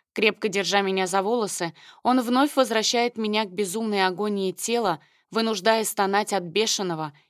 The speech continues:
искрящегося и немыслимого удовольствия.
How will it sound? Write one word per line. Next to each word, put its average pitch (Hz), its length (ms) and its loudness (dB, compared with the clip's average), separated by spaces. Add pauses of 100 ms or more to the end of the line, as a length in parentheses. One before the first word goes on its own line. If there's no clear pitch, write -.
искрящегося 202 960 -2 (180)
и 226 120 0
немыслимого 208 680 0
удовольствия. 190 840 -2